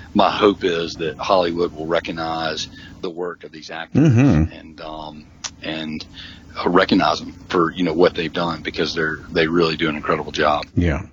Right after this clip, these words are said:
Speaker 2: And there's no cheese in this film, just so you know, the audience knows. It's not like those Christian films where, you know, it feels like cheerleaders, rah, rah, and then the, the team wins or something like that. It's a, it's real,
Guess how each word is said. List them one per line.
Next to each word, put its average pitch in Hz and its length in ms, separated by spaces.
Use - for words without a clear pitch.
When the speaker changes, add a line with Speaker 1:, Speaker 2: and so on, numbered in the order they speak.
Speaker 2:
And 110 100
there's 117 160
no 160 160
cheese 185 400
in 104 100
this 87 120
film, 78 320
just 107 160
so 120 80
you 113 80
know, 104 240
the 80 120
audience 98 460
knows. 92 300
It's 92 200
not 131 160
like 120 200
those 113 180
Christian 135 360
films 127 440
where, 101 300
you 135 100
know, 139 240
it 135 60
feels 139 260
like 120 160
cheerleaders, 135 680
rah, 113 180
rah, 117 460
and 87 180
then 92 380
the, 90 160
the 87 160
team 127 260
wins 120 400
or 90 80
something 85 220
like 95 160
that. 104 80
It's 113 160
a, 123 140
it's - 300
real, 139 400